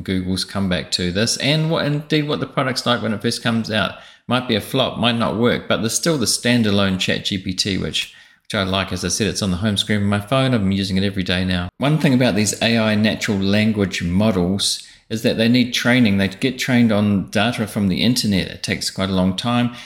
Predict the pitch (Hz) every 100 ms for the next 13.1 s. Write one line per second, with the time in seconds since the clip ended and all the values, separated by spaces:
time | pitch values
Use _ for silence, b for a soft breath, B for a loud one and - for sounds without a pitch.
0 | B 123 131 120 151 151 143 127 123 107
1 | 110 113 104 87 90 95 104 92 - 101
2 | - - 95 92 - - 113 117 87 -
3 | - 101 101 92 92 92 101 98 98 -
4 | - 135 131 123 B B B - 110 104
5 | 120 - - 143 156 151 82 78 - -
6 | _ 120 123 131 - - - 175 127 -
7 | 120 123 117 85 104 - 113 104 95 92
8 | 110 98 92 87 92 82 - - - -
9 | - - 104 - - - - 110 110 107
10 | 101 101 110 110 - 107 107 101 - -
11 | 107 101 101 104 107 - - - 104 107
12 | 107 101 - B B B B 95 98 101
13 | -